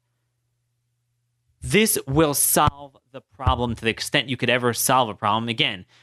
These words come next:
when we talk about solving problems, we don't mean utopia. We mean minimizing and isolating the problem,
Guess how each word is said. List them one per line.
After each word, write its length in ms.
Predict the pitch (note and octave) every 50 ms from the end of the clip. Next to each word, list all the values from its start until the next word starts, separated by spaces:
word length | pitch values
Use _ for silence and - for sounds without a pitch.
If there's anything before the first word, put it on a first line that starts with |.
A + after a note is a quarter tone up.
| _ _
when 120 | A#2+ A2+
we 100 | C3 D#3
talk 120 | - E3
about 180 | C#3+ C#3 A#2+ A2+
solving 360 | - C3 A#2+ A#2+ A2+ A#2+ A#2
problems, 300 | A#2 - C#3+ B2+ A2+ G#2
we 40 | A#2+
don't 140 | B2 A2+ B2
mean 240 | B2 B2 A#2+ A#2+ -
utopia. 720 | - A2+ A#2+ A#2+ A2+ - - C3+ C3 B2 A2+ F#2 A#1 - - _ _ _ _ _
We 100 | - C3
mean 260 | B2+ B2+ B2 A#2+ A2+ - - _ _ _
minimizing 720 | B2+ C3 C3+ C#3+ D3+ D#3 D3 C#3+ C#3 C3+ C3+ A#2+ C3 B2+
and 100 | A2+ F2+ - -
isolating 440 | B2 C#3+ C#3 - C#3 C3+ B2+ B2 B2
the 80 | A#2+
problem, 360 | A2 - A#2 A#2 A#2 A#2+ A#2+